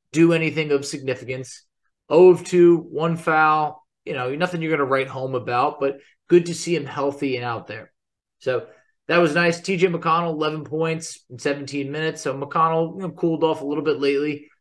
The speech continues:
But basically, Carlisle leaned on the starters. Every starter played at least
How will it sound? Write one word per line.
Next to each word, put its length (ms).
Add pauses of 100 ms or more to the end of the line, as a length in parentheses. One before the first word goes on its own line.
(120)
But 300
basically, 600
Carlisle 500
leaned 260
on 140
the 80
starters. 520
Every 360
starter 420
played 300
at 120
least 460